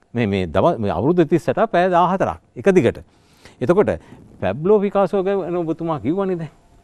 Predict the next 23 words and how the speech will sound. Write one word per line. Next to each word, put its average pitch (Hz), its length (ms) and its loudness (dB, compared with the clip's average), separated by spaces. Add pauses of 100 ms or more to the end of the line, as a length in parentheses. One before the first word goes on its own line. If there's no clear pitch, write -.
(380)
ඔබතුමා 131 300 -2
කියනකොට 143 540 -2
පැබ්ලෝ 147 380 -2
පිකාසෝත් 147 540 -2
මට 131 180 0
මතක් 110 380 -2
වුණා. 78 240 -8 (440)
ඔහු, 120 320 -6 (320)
ඔහුගෙන්, 170 640 -4 (120)
අ, 90 400 -8 (300)
ඔහු, 120 480 -2 (880)
අ, 78 260 -14
බොහොම 92 460 -4 (360)
දක්ෂ 92 340 -4
චිත්‍ර 180 240 0
ශිල්පියෙක්නේ. 208 560 2 (580)
එක්තරා 180 320 2
කාන්තාවක් 160 640 2
ඇවිල්ලා, 117 320 0
බොහොම 113 240 -4
සල්ලි 98 260 -6
තියෙන 156 180 -2
කාන්තාවක්. 110 680 -2